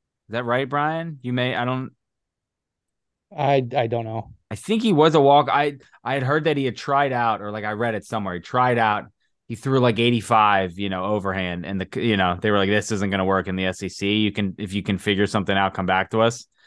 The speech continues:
Speaker 1: And that's how he ended up with the funky delivery. 'Cause again, I mean, eighty, you know, eighty-five, eighty-six from that angle is tough, but eighty-five right over the top is not getting anyone out,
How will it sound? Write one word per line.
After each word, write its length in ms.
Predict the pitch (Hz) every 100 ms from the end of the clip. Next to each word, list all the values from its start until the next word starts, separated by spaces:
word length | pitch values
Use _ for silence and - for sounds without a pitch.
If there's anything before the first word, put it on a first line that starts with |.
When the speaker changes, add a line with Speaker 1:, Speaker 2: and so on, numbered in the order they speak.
| _ _ 104
Speaker 1:
And 60 |
that's 160 | 107 107
how 120 | 107
he 100 | 101
ended 220 | 95 92
up 160 | 98 98
with 80 | 104
the 60 |
funky 340 | 92 107 98 101
delivery. 600 | 90 90 95 104 110 117 -
'Cause 160 | 101
again, 280 | 101 113 110
I 60 | 98
mean, 160 | 95
eighty, 260 | 104 107 - -
you 140 | 139
know, 240 | 113 95 - _ _ _ -
eighty-five, 600 | 143 127 123 123 117 120
eighty-six 420 | 110 104 127 120
from 140 | 110 104
that 160 | 101
angle 480 | 107 120 95 85 82 _ _ _
is 120 | 98 -
tough, 360 | 120 104 -
but 140 | - 98
eighty-five 540 | 104 98 - 104 95
right 160 | 98 92
over 160 | 90
the 80 | 90
top 300 | 87 101 92
is 80 | 87
not 180 | 95 90
getting 160 | 90
anyone 260 | 87 87 87
out, 240 | 87 85